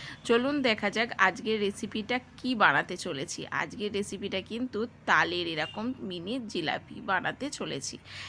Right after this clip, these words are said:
একদম কিন্তু সহজ একটা রেসিপি। আর এখন কিন্তু ঘরে ঘরেই এরকম পাকা তাল আছে, আর সেরকম পাকা তাল টিফিন কৌটোতে কিন্তু রেখে দিয়েও পরের দিনও কিন্তু বানাতে পারেন। Just এক বাটি এরকম পাকা তাল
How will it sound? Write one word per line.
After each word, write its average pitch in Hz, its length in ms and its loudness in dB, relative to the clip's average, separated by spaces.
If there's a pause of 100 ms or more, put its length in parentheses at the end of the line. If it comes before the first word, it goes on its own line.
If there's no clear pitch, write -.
(160)
একদম 240 520 2
কিন্তু 220 340 -2
সহজ 214 540 2
একটা 190 340 2
রেসিপি। 175 420 -4
আর 165 100 2
এখন 175 300 -4
কিন্তু 190 280 -4
ঘরে 196 380 0
ঘরেই 226 360 2
এরকম 233 320 2
পাকা 208 300 2
তাল 214 320 2
আছে, 202 360 2 (400)
আর 170 140 4 (120)
সেরকম 185 480 0
পাকা 170 320 0
তাল 220 260 2
টিফিন 220 320 -4
কৌটোতে 220 360 -2
কিন্তু 208 300 -4
রেখে 202 380 -2
দিয়েও 190 400 -2
পরের 170 420 -2
দিনও 240 240 -2
কিন্তু 226 380 -6
বানাতে 160 380 2
পারেন। 160 340 -6
Just 262 360 -2
এক 220 200 0
বাটি 226 280 0
এরকম 190 320 -4
পাকা 156 300 -4
তাল 190 300 2